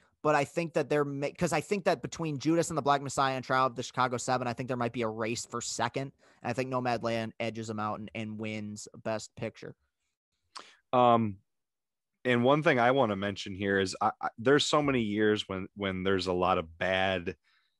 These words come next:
Speaker 2: movies that get nominated for Best Pic-, Picture. I wouldn't. Now, the only one I haven't seen is The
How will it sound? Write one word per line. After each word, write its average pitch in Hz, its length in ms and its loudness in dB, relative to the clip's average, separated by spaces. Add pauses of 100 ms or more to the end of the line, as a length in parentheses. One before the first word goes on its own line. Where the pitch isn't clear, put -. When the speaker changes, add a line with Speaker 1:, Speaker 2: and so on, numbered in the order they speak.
(180)
Speaker 2:
movies 95 380 2
that 92 100 2
get 85 140 0
nominated 92 400 0
for 90 120 -4
Best 90 440 -2
Pic-, 92 160 -4 (220)
Picture. 98 360 0 (100)
I 127 140 4
wouldn't. 269 520 0 (1400)
Now, 123 200 6
the 131 120 6
only 156 160 8
one 151 120 8
I 151 40 8
haven't 143 140 2
seen 143 160 2
is 127 80 0
The 135 80 -2